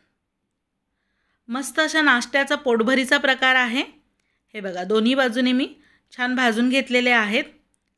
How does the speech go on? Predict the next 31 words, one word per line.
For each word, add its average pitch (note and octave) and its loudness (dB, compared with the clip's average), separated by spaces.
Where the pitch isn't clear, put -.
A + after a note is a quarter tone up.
आता A#3+ -4
इथे D#4 -2
मी D4+ -2
जो C#4+ -12
वरचा A3+ -2
पार्ट C4+ 2
असतो A#3+ -2
बर्गर A3+ 2
बनचा A3+ 2
त्यावरती B3+ 0
मेयोनीज B3 4
लावून C#4 2
घेते. C#4+ 0
ऑप्शनल C#4+ -4
आहे, C#4+ 0
तुम्हाला B3+ 0
नको A#3+ 0
असेल B3+ 0
नाही A3 2
टाकलं A#3 -2
तरी A#3 -4
चालेल. A3+ -2
आणि A#3+ -2
जो B3+ -4
खालचा A3+ 0
पार्ट C4 0
असतो A#3+ -6
यावरती B3+ 2
मी D4+ 0
टोमॅटो A#3+ 2
केचप A3+ 2